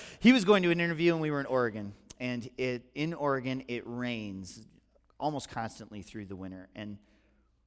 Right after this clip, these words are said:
it's kind of a drizzle rain. It's not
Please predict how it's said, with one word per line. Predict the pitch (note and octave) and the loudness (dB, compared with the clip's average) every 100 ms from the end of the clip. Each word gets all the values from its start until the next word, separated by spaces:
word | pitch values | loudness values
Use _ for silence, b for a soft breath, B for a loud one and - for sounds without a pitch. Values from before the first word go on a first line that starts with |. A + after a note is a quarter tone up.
| _ _ _ _ _ _ _ _ _ _ _ _ | _ _ _ _ _ _ _ _ _ _ _ _
it's | - - | -16 -6
kind | C3+ | -4
of | C3+ | 0
a | B2 | -2
drizzle | F2+ G#2+ A#2+ B2+ D3+ D#3+ D#3+ D3 | -2 -6 -4 0 0 0 -2 -6
rain. | D3 D3 D3+ E3+ F#3+ | 2 2 2 -4 -4
It's | D3+ - | -4 -4
not | D3 C#3+ C3+ | -2 -2 -2